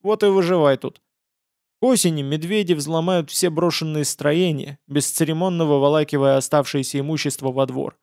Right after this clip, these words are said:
Раскидают, порвут когтями в поисках съестного. Еще и пару куч навалят в качестве метки. А теперь внимание.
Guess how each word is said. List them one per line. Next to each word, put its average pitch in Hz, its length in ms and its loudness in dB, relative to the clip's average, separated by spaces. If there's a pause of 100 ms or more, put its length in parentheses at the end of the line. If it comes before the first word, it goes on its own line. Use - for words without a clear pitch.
(480)
Раскидают, 214 680 0
порвут 190 320 0
когтями 170 500 0
в - 80 -6
поисках 147 400 -2
съестного. 139 560 -6 (460)
Еще 190 260 2
и 254 60 0
пару 254 260 2
куч - 380 -4
навалят 151 460 2
в - 60 -20
качестве 147 460 -2
метки. 170 480 -2 (500)
А 175 140 2
теперь 226 320 0
внимание. 180 680 0